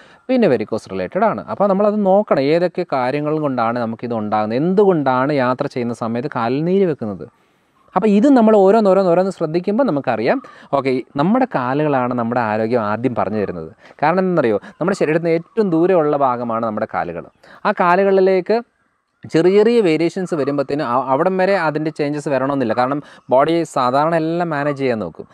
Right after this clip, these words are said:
പക്ഷേ കാലുകളിലേക്ക് ദൂരോട്ട് പോകുന്നതനുസരിച്ച് മാനേജ് ചെയ്യാൻ ബുദ്ധിമുട്ടുള്ളത് കൊണ്ട് എന്ത് ചെയ്യുമെന്ന് പറഞ്ഞാൽ അവിടെയാണ് ഈ ആദ്യ സിംറ്റംസ് ഒക്കെ കാണിക്കുന്നത്. അപ്പം നോക്കിക്കോണം,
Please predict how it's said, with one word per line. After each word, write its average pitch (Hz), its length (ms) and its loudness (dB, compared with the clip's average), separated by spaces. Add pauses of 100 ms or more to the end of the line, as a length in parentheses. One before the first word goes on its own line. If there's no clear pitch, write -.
(140)
പക്ഷേ 143 200 -6
കാലുകളിലേക്ക് 147 580 2
ദൂരോട്ട് 139 420 0
പോകുന്നതനുസരിച്ച് 127 680 -4
മാനേജ് 117 340 -4
ചെയ്യാൻ 123 220 -2
ബുദ്ധിമുട്ടുള്ളത് 120 680 0
കൊണ്ട് 113 300 0
എന്ത് 143 280 0
ചെയ്യുമെന്ന് 127 300 -2
പറഞ്ഞാൽ 135 280 0 (260)
അവിടെയാണ് 131 460 2
ഈ 123 60 0
ആദ്യ 110 320 -4
സിംറ്റംസ് 107 460 -8
ഒക്കെ 104 120 -8
കാണിക്കുന്നത്. 92 400 -6 (260)
അപ്പം 143 420 0
നോക്കിക്കോണം, 131 580 0